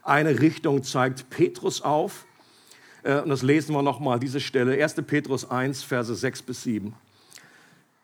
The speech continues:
"Ihr habt also allen Grund, euch zu freuen und zu jubeln.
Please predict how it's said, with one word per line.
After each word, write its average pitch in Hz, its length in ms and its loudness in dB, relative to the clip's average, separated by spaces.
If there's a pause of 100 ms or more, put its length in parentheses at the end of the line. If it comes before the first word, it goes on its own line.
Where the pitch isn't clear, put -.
(200)
"Ihr 185 340 6
habt - 360 6
also 156 580 6 (100)
allen 269 480 6
Grund, 160 720 4 (960)
euch 180 280 6
zu - 180 0
freuen 233 800 4
und 202 260 6
zu - 160 -2
jubeln. 147 640 0